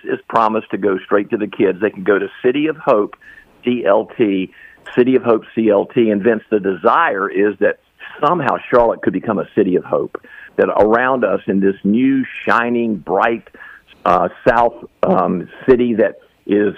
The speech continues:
one of the fastest growing in the nation, that, that we could be known as a city of hope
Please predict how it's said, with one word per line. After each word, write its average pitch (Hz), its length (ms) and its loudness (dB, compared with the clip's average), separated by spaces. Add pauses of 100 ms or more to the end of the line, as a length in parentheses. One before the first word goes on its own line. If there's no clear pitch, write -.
one 113 180 0
of 113 60 -2
the 107 60 2
fastest 110 460 -2
growing 107 280 0
in 98 80 0
the 95 80 0
nation, 101 540 0
that, 85 140 -4
that 98 140 0
we 120 120 0
could 147 120 -4
be 131 100 -2
known 110 300 0
as 113 100 -4
a 92 200 -4
city 117 220 0
of 123 80 0
hope 135 440 -2